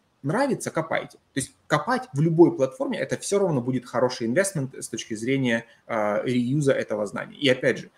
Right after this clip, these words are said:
не забывайте, что умение копать, умение получать знания, умение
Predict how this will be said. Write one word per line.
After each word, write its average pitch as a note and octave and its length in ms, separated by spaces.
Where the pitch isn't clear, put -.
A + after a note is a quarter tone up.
не C3 100
забывайте, C3+ 480
что - 180
умение C#3+ 480
копать, - 400
умение B2+ 420
получать G#2+ 440
знания, - 360
умение B2 640